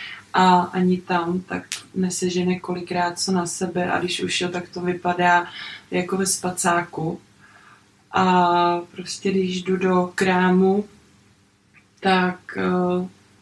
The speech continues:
prostě z toho celoživotního zvyku chodit do těch velkých velikostí je hrozně těžký upustit od toho chodit do těch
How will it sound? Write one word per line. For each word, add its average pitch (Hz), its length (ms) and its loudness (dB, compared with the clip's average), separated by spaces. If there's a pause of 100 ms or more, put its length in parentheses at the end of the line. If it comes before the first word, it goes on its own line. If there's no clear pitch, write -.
(640)
prostě - 320 -8
z - 160 -6
toho 202 380 0 (520)
celoživotního 202 1500 0
zvyku 196 800 -2 (520)
chodit 196 300 -2
do 190 100 4
těch 202 300 -4
velkých 190 500 -2
velikostí 190 540 -4
je 202 100 0
hrozně 190 340 -2
těžký - 480 -6
upustit 190 720 -6
od - 180 -10 (100)
toho 180 260 0
chodit 180 420 -2
do 180 100 -2
těch 185 300 -6